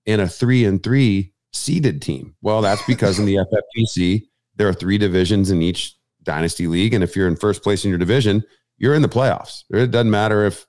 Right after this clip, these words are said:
if those wild card teams are three games better. And so that's just one of those things where, you know, if you're just quickly, if you play ten, fifteen leagues and you're quickly scrolling through, you know, your portfolio and you see your good record, well, I mean, if you're on the outside looking in, I mean, that's gotta matter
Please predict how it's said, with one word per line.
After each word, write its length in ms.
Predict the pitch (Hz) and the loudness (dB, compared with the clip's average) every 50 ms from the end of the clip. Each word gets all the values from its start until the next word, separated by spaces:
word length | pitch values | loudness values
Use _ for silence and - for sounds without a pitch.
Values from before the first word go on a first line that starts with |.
| _ | _
if 300 | - 101 104 - - - - | -4 -4 -4 -4 -8 -12 -6
those 240 | 104 107 107 95 80 | -2 0 0 0 0
wild 280 | 92 101 101 101 90 | 0 0 0 0 -2
card 200 | - 98 92 80 | -2 -4 -4 -2
teams 260 | - 98 98 98 90 | 0 0 0 0 0
are 140 | 90 90 82 | 0 -2 -2
three 320 | 73 - - - 113 117 98 | -4 -6 -6 -4 -2 0 0
games 220 | 107 104 95 80 | 0 0 0 -2
better. 340 | 71 90 90 - - - - _ _ _ _ _ _ _ _ _ _ _ _ _ _ - | -2 -2 -2 -2 -4 -8 -14 _ _ _ _ _ _ _ _ _ _ _ _ _ _ -4
And 140 | 120 110 | -2 -2
so 160 | - - 120 113 | 0 0 0 2
that's 260 | 107 117 127 127 - | 2 2 0 0 -2
just 200 | - 139 - - | -2 -2 0 0
one 100 | 143 143 | 0 2
of 80 | 131 | 2
those 180 | 113 104 92 - | 2 0 0 0
things 300 | - 120 120 78 95 - | -2 -2 0 0 0 0
where, 400 | 92 92 95 92 92 90 87 - _ _ _ _ | 0 0 2 2 2 0 -2 -4 _ _ _ _
you 80 | - 117 | -2 -2
know, 20 | |
if 100 | 120 113 | -2 0
you're 120 | - 156 143 | 0 2 2
just 160 | 135 - - | 0 0 -2
quickly, 300 | - - 131 - - - | -2 -4 -4 -2 -4 -8
if 120 | - 98 - | -6 -4 -4
you 80 | 175 | -2
play 200 | 131 - 123 107 | 0 0 0 0
ten, 260 | - - - 104 104 101 | 0 0 0 0 0 0
fifteen 420 | - 110 104 - - 104 95 90 | 0 -2 -2 -2 -2 -2 0 2
leagues 300 | 98 117 117 113 107 90 | 2 4 4 2 2 2
and 60 | 98 | 0
you're 80 | 95 80 | -2 -2
quickly 300 | - - 110 - 98 98 | -2 -4 -4 -2 -4 -4
scrolling 440 | - - - 104 98 95 90 85 - | -4 -2 -2 0 0 0 0 0 0
through, 480 | 104 117 117 107 101 98 95 92 92 _ _ _ _ _ _ _ - | 0 2 2 4 4 2 2 0 -2 _ _ _ _ _ _ _ -4
you 80 | 98 | -2
know, 80 | 101 95 | 0 2
your 140 | 95 90 87 | 2 2 0
portfolio 960 | - - 101 87 - - 107 110 117 117 104 92 85 82 80 82 85 82 82 - | 0 0 -2 -2 -2 -2 0 2 2 2 2 2 2 2 2 0 0 -2 -4 -4
and 100 | - 95 | -2 0
you 80 | 98 92 | 0 0
see 140 | - - 107 | 0 0 0
your 120 | 95 92 | 0 0
good 160 | 80 92 87 | 0 0 0
record, 480 | 78 90 101 113 - - 82 82 82 78 | 0 0 0 0 0 -2 -2 -2 0 0
well, 300 | 87 87 85 85 73 - | 0 0 0 0 -2 -4
I 100 | - 85 | -4 -2
mean, 140 | 92 95 90 | -2 0 0
if 140 | 87 80 - | -2 -2 -2
you're 120 | 98 101 | -2 -2
on 100 | 101 95 | 0 0
the 60 | 92 | 0
outside 280 | 95 92 87 - 95 87 | 0 0 -2 -2 -2 -2
looking 300 | 78 82 - - 85 80 | -2 -4 -4 -2 -2 0
in, 360 | 90 104 113 107 90 85 87 - _ _ _ _ - | 0 2 2 2 0 0 -2 -4 _ _ _ _ -6
I 60 | - | -2
mean, 100 | 92 95 | 0 0
that's 160 | 90 98 98 - | 0 0 -2 -2
gotta 180 | - 92 78 | -4 -4 -2
matter 480 | 76 76 76 85 98 98 - - - | -2 -2 -2 -2 -2 -2 -4 -6 -10